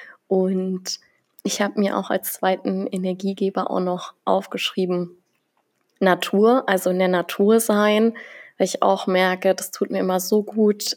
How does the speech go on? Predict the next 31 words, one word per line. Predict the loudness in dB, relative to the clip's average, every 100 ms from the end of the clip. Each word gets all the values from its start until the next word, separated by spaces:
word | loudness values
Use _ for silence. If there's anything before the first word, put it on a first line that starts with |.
| -6
egal | -6 -2 0 2
ob | 0
ich | -2
jetzt | -4 -8 -2
draußen | 0 2 0 -4
einen | -2
Spaziergang | -4 -4 -4 2 2 4 2 2
mache | 0 0 4 6 6 4 2
oder | 2 4 4 2 -2 -12 -20 -20 -18 -2
man | 0 0
Sport | -2 2 2 4 4
draußen | 6 4 0 2
macht | 2 2 -2 -2
oder, | 4 6 6 2 -2 -18 _ -20 _ _ _ _ -6
keine | 0 2 2
Ahnung, | 2 2
die | 2
Natur | 2 2 0 4 6 6 4
finde | 0 0
ich, | 0 -4
egal | 2 4 4 4
wo | 2
man | 2 2
ist, | 2 0 -2 -4
ob | -2
man | 0 0
jetzt | 2 0 0 -4 -10 -12 _ _ _ _ 2
im | 4 4
Wald | 6 4 4
ist | 2 0 0 -6 -6
oder | -2 2 2 2 0 -2 -4 -6